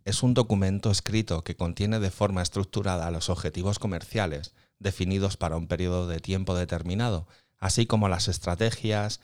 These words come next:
y acciones tácticas correspondientes. Para elaborarlo es necesario realizar un análisis previo de la situación, de la organización y del entorno en el que desarrolla su actividad.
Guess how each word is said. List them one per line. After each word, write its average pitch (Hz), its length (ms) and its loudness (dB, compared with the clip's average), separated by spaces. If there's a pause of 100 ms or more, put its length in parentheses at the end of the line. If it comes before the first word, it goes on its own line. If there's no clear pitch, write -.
(300)
y 98 120 -2
acciones 123 580 0
tácticas 82 600 -2
correspondientes. 80 1040 -6 (680)
Para 107 200 4
elaborarlo 104 600 6
es 95 140 2
necesario 95 600 4
realizar 90 520 2
un 95 160 2
análisis 87 540 0
previo 90 320 2
de 82 60 0
la 80 120 -2
situación, 123 640 0
de 92 80 2
la 85 80 0
organización 90 880 0
y 98 60 -2
del 80 180 -2
entorno 107 480 2
en 101 100 0
el 85 160 -2
que - 140 -6
desarrolla 87 540 -2
su 92 120 -4
actividad. 85 540 -4